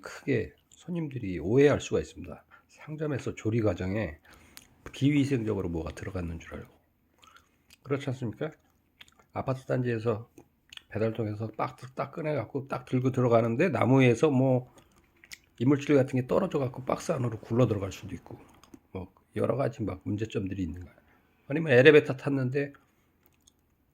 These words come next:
뭐 물건 올리는 사람, 물건 옮기는 사람들에 의해서 물건에 묻었던 뭐 이물질이 박스로 굴러 들어갈 수도 있고 막 이런 문제들이,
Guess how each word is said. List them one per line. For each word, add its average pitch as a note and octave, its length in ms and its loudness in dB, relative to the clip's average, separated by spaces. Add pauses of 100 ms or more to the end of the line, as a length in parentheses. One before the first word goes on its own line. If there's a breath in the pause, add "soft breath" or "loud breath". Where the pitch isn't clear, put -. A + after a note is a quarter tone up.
(960 soft breath)
뭐 A2 220 -4
물건 B2 320 4
올리는 C3 340 6
사람, A#2+ 360 -2
물건 B2+ 400 4
옮기는 A2+ 400 4
사람들에 G2+ 460 0
의해서 F2+ 340 -2
물건에 G#2+ 360 4
묻었던 F2+ 440 -2
뭐 F2 120 -2
이물질이 F#2 480 -2
박스로 B2 360 -8
굴러 G2 260 -6
들어갈 F#2 260 -10
수도 - 220 -16
있고 - 240 -20
막 E2 160 -14
이런 F#2+ 180 -4
문제들이, F2 400 -8